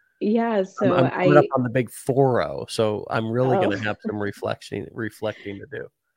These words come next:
Speaker 1: Yeah, it's crazy. Um, so I, again, I knew I didn't wanna be a hairdresser for the rest of my life because, um, I don't wanna make it sound bad, but my mother is a,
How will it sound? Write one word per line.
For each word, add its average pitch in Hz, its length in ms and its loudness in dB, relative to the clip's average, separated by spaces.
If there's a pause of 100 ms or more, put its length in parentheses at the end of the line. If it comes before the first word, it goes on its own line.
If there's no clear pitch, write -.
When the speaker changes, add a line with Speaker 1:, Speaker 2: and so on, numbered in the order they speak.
(140)
Speaker 1:
Yeah, 180 480 -2
it's - 300 -8
crazy. 180 640 -6 (120)
Um, 180 440 -4
so 190 340 0
I, 185 400 0 (140)
again, 190 280 -2
I 185 100 -2
knew 185 280 0
I 202 120 0
didn't 185 260 0
wanna 175 200 -6
be 180 140 0
a 165 80 -2
hairdresser 175 520 -4
for 208 140 -8
the 208 80 -8
rest 208 240 -8
of 214 80 -8
my 214 120 -10
life 214 300 -8
because, - 420 -6 (800)
um, 165 520 -4 (800)
I 175 80 -8
don't 208 180 0
wanna 170 300 0 (300)
make 165 280 -4
it - 120 -8
sound - 220 -6
bad, - 240 -8
but - 200 -4
my 185 140 0
mother 196 320 4
is 175 240 2
a, 160 240 0